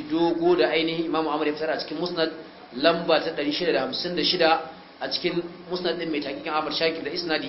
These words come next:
ingantacce. "Wa kana adadul khawariji alf rajulin." Mutanen Khawarij din mutane dubu ne, faqatalahu, a kashe su gaba daya.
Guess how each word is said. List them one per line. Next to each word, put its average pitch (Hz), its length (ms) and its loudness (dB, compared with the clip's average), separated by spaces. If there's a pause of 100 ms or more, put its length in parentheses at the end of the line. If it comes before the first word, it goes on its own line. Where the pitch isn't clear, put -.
ingantacce. 139 560 -2 (680)
"Wa 147 180 2
kana 185 400 10
adadul 175 300 4
khawariji 180 720 6 (340)
alf 190 280 6
rajulin." 170 460 4 (680)
Mutanen 180 400 6
Khawarij 170 380 6 (140)
din 175 140 0
mutane 165 380 2
dubu 185 240 0
ne, 170 240 6
faqatalahu, 170 500 2 (480)
a 185 180 6
kashe 180 200 0
su 175 180 -2
gaba 170 320 6
daya. 180 400 6